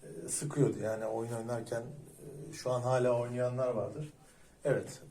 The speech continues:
a-, açıldı. Yaklaşık olarak bir dakika civarında gene bekliyorsunuz arkadaşlar.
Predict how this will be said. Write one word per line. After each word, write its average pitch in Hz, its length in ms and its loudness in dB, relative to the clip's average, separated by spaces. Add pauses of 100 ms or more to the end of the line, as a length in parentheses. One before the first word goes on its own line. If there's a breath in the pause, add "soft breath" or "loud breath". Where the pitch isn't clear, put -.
a-, - 360 -2
açıldı. 143 500 0 (680 loud breath)
Yaklaşık 147 460 -4
olarak 123 480 -2
bir 147 200 4
dakika 123 340 6 (500)
civarında 117 540 4
gene 139 260 4
bekliyorsunuz 117 560 2
arkadaşlar. 101 580 -4